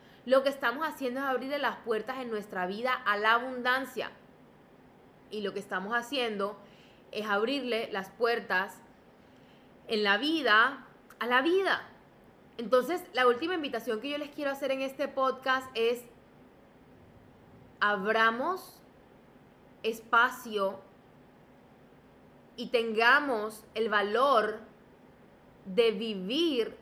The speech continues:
una vida asumiendo nuestra creatividad, asumiendo nuestro poder creativo. Porque cuando hacemos eso, lo que estamos haciendo es abrirle las puertas a la abundancia de la vida.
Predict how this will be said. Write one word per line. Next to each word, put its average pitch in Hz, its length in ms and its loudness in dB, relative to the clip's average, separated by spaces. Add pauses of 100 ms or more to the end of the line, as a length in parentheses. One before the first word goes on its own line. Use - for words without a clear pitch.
una 247 320 -2
vida 262 640 0
asumiendo 226 1000 0
nuestra 233 640 -4
creatividad, 185 840 -4 (560)
asumiendo 233 1200 -2
nuestro 247 760 -4
poder 214 560 -2
creativo. 196 920 -4 (720)
Porque 247 280 0
cuando 240 300 2
hacemos 247 460 -4
eso, 285 280 -6
lo 269 120 -2
que 226 80 -8
estamos 214 400 -6
haciendo 240 480 -6
es 226 180 -8
abrirle 208 360 -2
las 220 200 -2
puertas 220 380 -6
a 226 80 -4
la 208 80 -2
abundancia 190 560 -4
de 226 60 -4
la 180 140 -2
vida. 185 380 -6